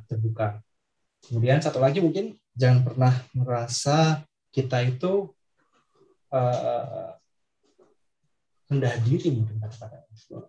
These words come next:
rendah diri mungkin ya. Eh, bahwa karena kita dari Indonesia, dari negara berkembang, kita tidak bisa bersaing dengan negara-negara yang maju di dunia gitu. Tidak.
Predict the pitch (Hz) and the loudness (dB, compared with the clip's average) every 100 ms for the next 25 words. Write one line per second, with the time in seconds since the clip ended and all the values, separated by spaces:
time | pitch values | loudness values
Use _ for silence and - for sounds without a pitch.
0 | - 120 113 135 131 107 107 110 - - | -8 -2 2 2 0 -4 -6 -10 -12 -20
1 | - - _ - 113 110 110 110 147 143 | -20 -20 _ -12 -6 -2 2 6 4 4
2 | - - 120 131 - 120 117 117 120 185 | -6 -6 -2 0 2 0 2 0 2 2
3 | 190 135 113 113 110 110 147 160 147 143 | 2 0 0 -2 -4 -2 0 0 0 -2
4 | 120 113 113 - 117 143 113 120 113 107 | -4 -4 -6 0 2 2 0 -6 -6 -6
5 | 107 107 110 104 - 107 107 113 107 104 | -4 -6 -6 -8 -12 -14 -14 -12 -12 -6
6 | 117 127 107 - - 107 101 | 0 0 -2 -8 -20 -16 -16